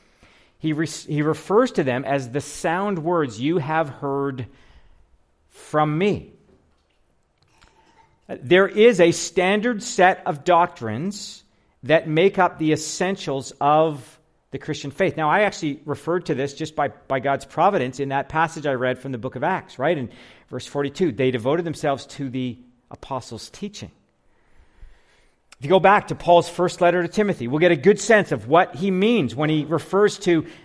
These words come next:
the sound words that Timothy has heard from him.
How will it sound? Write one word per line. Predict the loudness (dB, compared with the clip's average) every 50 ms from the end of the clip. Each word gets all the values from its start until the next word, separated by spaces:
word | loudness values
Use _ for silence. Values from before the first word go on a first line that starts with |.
| -12 -6
the | -4 -4
sound | -2 -2 -2 0 2 4 4 4 4 4 4
words | 4 4 4 4 2 0 -2
that | -4 -4
Timothy | -4 -4 -4 -2 -2 0 0
has | 0 0 0
heard | -2 -4 -4 -4
from | -6 -8 -10
him. | -10 -10 -14 -16